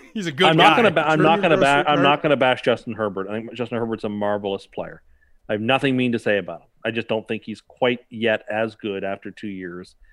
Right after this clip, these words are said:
Speaker 2: as Matt Stafford is currently. I don't think he's quite as good as Mahomes. I don't think he's quite as good as Burrow. I don't think he's quite as good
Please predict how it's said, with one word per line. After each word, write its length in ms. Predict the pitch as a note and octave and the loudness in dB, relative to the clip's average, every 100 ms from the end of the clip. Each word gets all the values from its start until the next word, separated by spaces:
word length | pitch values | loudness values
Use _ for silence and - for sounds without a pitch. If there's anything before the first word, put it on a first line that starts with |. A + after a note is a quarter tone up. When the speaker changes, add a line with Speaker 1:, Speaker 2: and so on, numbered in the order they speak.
| _ _ _ | _ _ _
Speaker 2:
as 160 | B2+ G#2 | -6 -2
Matt 220 | A2+ G#2 | -2 -2
Stafford 420 | - G#2+ F#2+ F#2 | 0 -2 -2 -8
is 160 | E2+ - | -12 -14
currently. 460 | - E2 D2+ _ D#2+ | -14 -16 -16 _ -18
I 40 | F#2+ | -14
don't 120 | G2+ | -12
think 120 | G2+ | -12
he's 120 | G#2+ | -14
quite 340 | - - B2 - | -8 -4 -4 -2
as 240 | A2+ G#2+ G2+ | -2 -2 -4
good 360 | - F#2+ F2+ _ _ - _ | -6 -6 -8 _ _ -20 _
as 420 | A#2+ G#2 G2+ G2 _ - | -2 0 0 -2 _ -12
Mahomes. 340 | F#2+ G2 E2 | -8 -8 -10
I 40 | F#2 | -8
don't 120 | G#2 | -8
think 80 | G#2 | -8
he's 120 | G2+ | -8
quite 280 | - B2+ B2 | 0 0 2
as 180 | A2+ A2 | 0 -2
good 340 | - G#2+ F#2+ F2+ | -2 -4 -4 -4
as 220 | G#2 G2+ F#2 | -4 -4 -4
Burrow. 380 | F#2+ E2+ D#2+ | -8 -8 -10
I 80 | F#2+ | -8
don't 120 | G#2 | -4
think 120 | G#2+ G#2 | -6 -8
he's 160 | A2 | -10
quite 260 | - A#2+ A#2+ | 0 0 2
as 180 | A#2 A2 | -2 -2
good 400 | - G#2 F#2+ F#2 | -4 -6 -4 -6